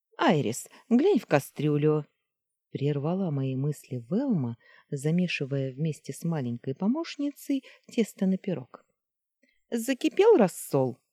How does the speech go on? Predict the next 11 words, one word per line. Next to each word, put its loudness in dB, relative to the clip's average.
"Нет, 4
ещё, 0
но 6
уже 0
вот-вот". 0
"Хорошо, 2
кинь 6
туда 2
перчик". -2
"Этот?" 0
"Да, 0